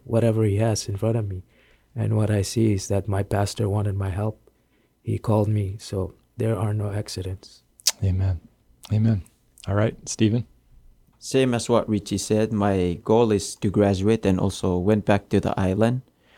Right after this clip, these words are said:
Speaker 3: But since that you asked the question, what if the flight is open for this summer? I just recently talked to my pastor, and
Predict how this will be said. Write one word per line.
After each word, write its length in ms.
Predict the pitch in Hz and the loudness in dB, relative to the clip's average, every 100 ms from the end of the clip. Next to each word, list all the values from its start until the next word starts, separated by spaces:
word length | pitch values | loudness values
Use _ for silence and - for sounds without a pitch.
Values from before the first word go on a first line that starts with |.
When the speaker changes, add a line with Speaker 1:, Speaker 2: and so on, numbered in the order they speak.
| - _ | -20 _
Speaker 3:
But 300 | - 101 92 _ _ _ _ | 0 2 2 _ _ _ _
since 300 | - - 123 | -6 2 2
that 160 | 123 117 | 4 4
you 320 | 113 104 98 - | 4 4 4 2
asked 260 | 104 - | 0 0
the 100 | - | -6
question, 420 | - 98 - 101 | 0 -2 2 2
what 160 | 104 113 | 6 6
if 300 | 110 - - | 4 2 -4
the 80 | 107 | -4
flight 320 | - 113 110 | 2 4 4
is 160 | 95 - | 2 2
open 380 | 95 - 110 107 | 0 2 2 2
for 320 | - 98 95 | 0 0 2
this 220 | 92 98 | 2 0
summer? 440 | - 95 101 113 117 _ _ _ _ _ _ _ | 2 2 4 2 0 _ _ _ _ _ _ _
I 460 | - 104 98 95 92 | 4 6 6 4 0
just 340 | - 120 - 117 | 2 2 4 2
recently 460 | 123 135 - 120 | 4 4 6 4
talked 320 | - 117 - | 6 2 4
to 80 | 113 | 2
my 180 | 107 98 | 4 4
pastor, 560 | - 104 - - 123 117 | 4 2 2 2 4 4
and 320 | 92 92 98 | 4 2 0